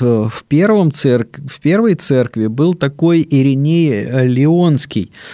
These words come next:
И его фраза, она очень популярна, но мы не всегда понимаем, о чем идет речь. И вот Ириней Леонский сказал: «Человек прославляет Бога полнотой своей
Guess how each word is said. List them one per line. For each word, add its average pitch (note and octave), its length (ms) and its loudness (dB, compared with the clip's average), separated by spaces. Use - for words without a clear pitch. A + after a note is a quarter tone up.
И C3+ 80 0
его C3+ 460 2
фраза, F#3 600 0
она C#3+ 300 -2
очень D#3 340 0
популярна, D3 680 2
но C#3 120 2
мы C#3+ 140 2
не D3+ 120 2
всегда C#3+ 480 -2
понимаем, D3+ 680 0
о A#2+ 80 0
чем D3+ 380 2
идет D#3 260 2
речь. E3 380 0
И C#3+ 80 2
вот C3+ 200 0
Ириней D3+ 600 2
Леонский D3+ 720 2
сказал: D3+ 640 0
«Человек C#3+ 680 2
прославляет C#3+ 800 2
Бога D#3 500 0
полнотой D3+ 840 0
своей C3 800 0